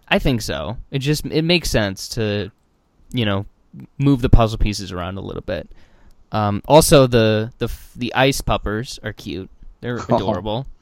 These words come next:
Speaker 1: And somebody noted on Twitter that, like, it's, it's cool to have an anime fan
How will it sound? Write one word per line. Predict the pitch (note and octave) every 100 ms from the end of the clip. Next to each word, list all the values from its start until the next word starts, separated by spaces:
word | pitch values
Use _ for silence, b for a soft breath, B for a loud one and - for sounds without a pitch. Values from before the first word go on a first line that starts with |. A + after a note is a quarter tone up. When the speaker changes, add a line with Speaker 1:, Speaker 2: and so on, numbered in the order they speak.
| b b b b b b
Speaker 1:
And | A#2 A2+
somebody | - B2+ B2
noted | A2+ A2
on | G#2+
Twitter | - A#2 A2
that, | G#2 G2 -
like, | G2 -
it's, | - G#2+ -
it's | A#2 -
cool | B2+ B2+
to | A#2+
have | A#2+ A#2
an | G#2+
anime | G#2 G#2 G#2 G2+
fan | - G2+ G2 F#2+